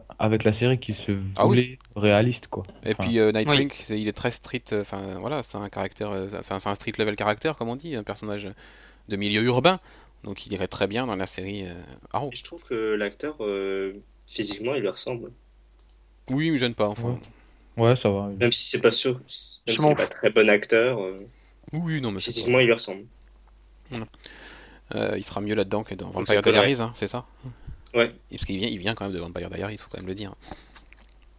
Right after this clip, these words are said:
Speaker 3: Oui, ça c'est un peu une tare, ça.
Speaker 2: Euh, voilà, donc peut-être aussi pour ça qu'on en, qu'on le repousse un peu, tu vois.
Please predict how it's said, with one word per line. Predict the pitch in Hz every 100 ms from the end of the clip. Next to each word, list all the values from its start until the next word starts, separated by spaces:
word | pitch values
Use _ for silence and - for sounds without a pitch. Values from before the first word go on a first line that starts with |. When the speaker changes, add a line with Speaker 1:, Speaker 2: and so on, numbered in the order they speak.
| - - -
Speaker 3:
Oui, | 165 143 - -
ça | 170
c'est | 165
un | 151
peu | 156
une | 151 170
tare, | 180 135 -
ça. | - 135
Speaker 2:
Euh, | 104
voilà, | 101 - - -
donc | - - - - - _ _ -
peut-être | 110
aussi | 101 -
pour | -
ça | -
qu'on | 120 107
en, | 98 95 110 -
qu'on | -
le | 110
repousse | 110 117
un | -
peu, | 123
tu | 143 -
vois. | - - - - -